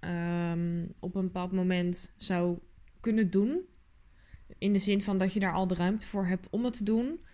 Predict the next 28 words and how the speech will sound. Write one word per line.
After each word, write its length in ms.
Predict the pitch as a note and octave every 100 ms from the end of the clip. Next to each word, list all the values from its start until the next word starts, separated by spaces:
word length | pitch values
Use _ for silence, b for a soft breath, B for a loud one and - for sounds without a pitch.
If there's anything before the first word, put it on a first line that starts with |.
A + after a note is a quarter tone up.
| b b b b
Maar 180 | F#3+ G3+
dat 180 | G#3+
je 80 | A3+
het, 500 | G#3 - G3+ - - - - -
ja, 300 | - F3 D3+ - - - -
simpelweg 480 | A3 G3+ G3+ G#3
niet 240 | G#3 G#3+ F#3
doet 180 | G3+ G3
omdat 360 | G3 G3 F#3+
je 80 | F#3
er 400 | D#3+ F3+ F3 E3
niet, 540 | F3+ F3 E3+ - - -
ehm, 1120 | E3 E3 E3 D#3+ D#3+ D#3+ D#3+ D#3+ D#3+ D#3+ D#3+
dat 260 | - G3+ G3+
je 80 | G#3
jezelf 360 | G3 G3 F#3+
er 60 | G3+
niet 160 | G3
toe 100 | G3
kan 180 | G3 G3
zetten 300 | F3+ F#3+ G3+
of 60 | F#3+
dat 200 | F#3+ F3+
je 60 |
er 80 | F#3
niet 240 | F3+ F3 -
aan, 480 | E3+ F3 F3 E3+ - b b b b b - - - - -
eh, 260 | F3 E3+